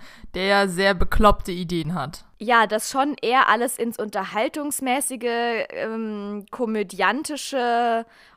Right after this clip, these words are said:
Speaker 2: und wenn nicht sogar leicht Klamaukige irgendwie reingeht.
Speaker 1: Ja, manchmal übertreibt das halt.
Speaker 2: Und ich mein,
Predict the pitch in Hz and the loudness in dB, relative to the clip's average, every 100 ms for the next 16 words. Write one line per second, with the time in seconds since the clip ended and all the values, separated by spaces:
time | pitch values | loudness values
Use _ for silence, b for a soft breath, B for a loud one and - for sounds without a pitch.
0 | - 226 220 208 233 240 220 196 196 196 | -8 -6 -2 0 -2 -4 0 2 2 0
1 | - - 190 185 202 - 214 190 123 143 | -2 -6 -2 2 2 0 -10 -6 -6 -8
2 | 156 147 151 147 147 143 120 - - _ | -12 -16 -10 -8 -8 -10 -12 -12 -20 _
3 | - 202 220 214 233 220 214 - 190 - | -6 0 6 6 6 6 6 6 2 2
4 | 165 - 170 170 - - 254 226 240 220 | -2 0 -2 -2 -6 -6 -4 -4 -2 -2